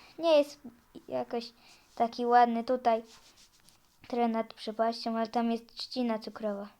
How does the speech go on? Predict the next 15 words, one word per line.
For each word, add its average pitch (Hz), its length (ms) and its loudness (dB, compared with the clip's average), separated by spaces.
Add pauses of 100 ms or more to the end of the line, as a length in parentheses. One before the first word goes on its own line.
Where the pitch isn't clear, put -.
Właśnie 233 320 -4
pójdę 233 280 -4
po 233 160 -4
tą 233 220 -4
trzcinę. 220 600 -10 (880)
Szybko 226 420 -10
pójdziemy. 226 720 -6 (1600)
Aby 311 300 6
jako 247 300 6
tako 240 380 0
zrobiłem 214 640 -2
domek. 214 480 -2 (3000)
Dobra, 214 380 -6
tutaj 233 320 -6
niech 214 180 -6